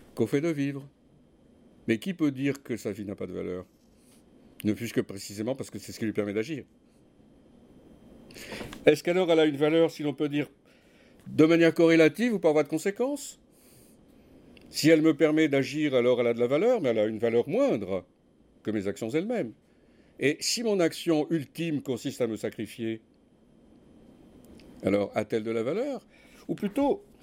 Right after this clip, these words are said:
c'est une question qui est apparue dans la discussion éthique contemporaine, est-ce la valeur suprême, s'il en a une ? Je vous rappelle un célèbre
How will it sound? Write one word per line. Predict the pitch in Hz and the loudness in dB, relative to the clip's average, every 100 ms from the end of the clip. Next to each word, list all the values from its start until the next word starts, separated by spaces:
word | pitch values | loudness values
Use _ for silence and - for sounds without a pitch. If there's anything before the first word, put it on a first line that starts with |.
| - - - - - - - | -20 -20 -20 -20 -20 -20 -14
c'est | - - | -12 -6
une | 220 | -4
question | 220 214 262 | -4 -4 -4
qui | 254 214 | -2 -2
est | 196 | -2
apparue | 170 165 175 | -4 -6 -6
dans | 156 | -6
la | 131 | -8
discussion | 127 - 135 127 | -8 -14 -8 -6
éthique | 110 - - | -6 -10 -12
contemporaine, | 113 - 104 113 120 180 185 _ - - - - - - - | -8 -6 -4 -4 -2 -4 -6 _ -20 -20 -20 -20 -20 -20 6
est-ce | 165 220 208 | 8 8 4
la | 185 | 2
valeur | 156 151 170 160 | 4 4 2 0
suprême, | 160 143 190 156 90 78 _ _ _ _ _ _ | -6 -2 0 0 -4 -16 _ _ _ _ _ _
s'il | - 123 | -6 -2
en | 117 | -2
a | 101 | -4
une ? | 85 87 _ _ _ _ _ _ _ _ _ _ - - - - - - - - - - - - - - - - - - | -8 -14 _ _ _ _ _ _ _ _ _ _ -20 -20 -20 -20 -20 -20 -20 -20 -20 -20 -20 -20 -20 -20 -20 -14 -12 -4
Je | 113 | 2
vous | 156 | 2
rappelle | 185 220 233 208 | 2 0 0 0
un | 160 | -2
célèbre | - 233 220 170 165 156 147 | -2 -4 -4 -4 -2 -2 -4